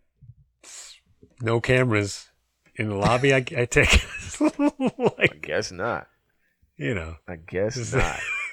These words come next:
Speaker 1: <laughs>
Speaker 2: Wow.
Speaker 1: This is crazy. So she got
Speaker 2: It is
Speaker 1: off with
Speaker 2: crazy.
Speaker 1: time served? <laughs>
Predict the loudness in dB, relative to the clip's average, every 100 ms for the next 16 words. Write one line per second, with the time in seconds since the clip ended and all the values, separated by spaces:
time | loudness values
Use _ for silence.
0 | -6 -2 -4 -4 -10 -10 -18 -10 -8 -6
1 | -8 -12 -20 _ _ -14 -4 -2 0 0
2 | -2 -4 2 4 4 0 -6 -10 _ -20
3 | -20 -20 -6 -4 4 8 10 10 8 4
4 | 2 -2 -12 0 4 4 4 4 4 0
5 | _ _ _ _ _ _ _ _ _ -2